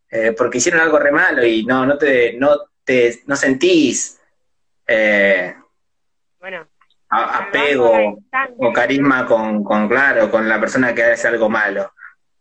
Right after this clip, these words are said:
Speaker 1: Pero
Speaker 2: Bueno,
Speaker 1: esas cuatro
Speaker 2: pero
Speaker 1: familias
Speaker 2: salvando
Speaker 1: también
Speaker 2: la
Speaker 1: deben estar
Speaker 2: distancia.
Speaker 1: sufriendo.
Speaker 2: Claro, se-, se-, sí, obviamente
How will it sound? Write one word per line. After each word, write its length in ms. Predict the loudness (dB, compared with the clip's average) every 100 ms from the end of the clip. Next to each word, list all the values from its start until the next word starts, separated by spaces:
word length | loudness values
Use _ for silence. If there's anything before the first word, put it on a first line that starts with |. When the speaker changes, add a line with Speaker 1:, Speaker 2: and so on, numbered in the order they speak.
| _
Speaker 1:
Pero 680 | -4 2 2 2 0 -4 -14 -20 -20 _
Speaker 2:
Bueno, 200 | -20 -20 _ _ _ _
Speaker 1:
esas 240 | -6 -4
cuatro 220 | -2 -2 -2
Speaker 2:
pero 120 | 0
Speaker 1:
familias 220 | 0 0
Speaker 2:
salvando 160 | 0 0
Speaker 1:
también 120 | 0
Speaker 2:
la 60 | 0
Speaker 1:
deben 60 | 0
estar 140 | -2
Speaker 2:
distancia. 120 | -4
Speaker 1:
sufriendo. 420 | -4 -2 -2 -6 -14 -20 -20 _ _ _ _ _ _ _ _ _ _ _ _ _ _
Speaker 2:
Claro, 240 | -6 -4 -6
se-, 160 | -12 -20 -12
se-, 220 | -10 -10 -8
sí, 260 | -4 0 2
obviamente 460 | 0 0 -2 -4